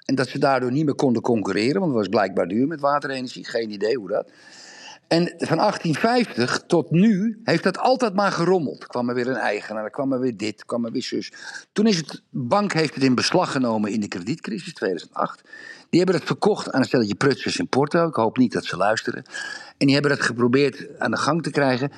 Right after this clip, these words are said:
Dat is ze niet gelukt. Toen ben ik bij de gemeente geweest, omdat ik bij de burgemeester dingen, en die vroeg, "Kan jij dit alsjeblieft niet kopen van die gasten uit Porto?"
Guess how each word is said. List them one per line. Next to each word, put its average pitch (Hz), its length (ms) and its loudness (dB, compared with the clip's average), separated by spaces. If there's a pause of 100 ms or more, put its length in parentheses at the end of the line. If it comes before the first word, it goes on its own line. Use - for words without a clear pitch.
Dat - 160 0
is 185 160 2
ze 147 100 2
niet 202 260 4
gelukt. - 500 0 (800)
Toen 165 140 0
ben 202 120 4
ik 185 80 0
bij 180 80 4
de 147 80 -2
gemeente 165 500 2
geweest, 117 640 0
omdat 104 200 -4
ik 113 120 -6
bij 127 100 0
de 113 60 0
burgemeester 127 580 2
dingen, 120 160 2
en 117 60 4
die 127 100 2
vroeg, - 200 0
"Kan 190 180 2
jij 196 120 4
dit 160 200 -4
alsjeblieft 185 640 0
niet 160 140 -2
kopen 143 340 2
van 104 100 -4
die 104 100 -8
gasten - 320 -4
uit 78 160 -6
Porto?" 170 420 -4